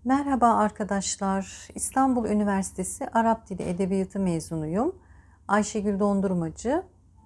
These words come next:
ismim. Ee, Arap Dili Edebiyatı'ndan mezun olduktan sonra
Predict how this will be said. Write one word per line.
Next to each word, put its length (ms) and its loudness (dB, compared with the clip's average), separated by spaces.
ismim. 520 -4
Ee, 560 4
Arap 300 4
Dili 140 0
Edebiyatı'ndan 920 0
mezun 360 0
olduktan 520 0
sonra 680 2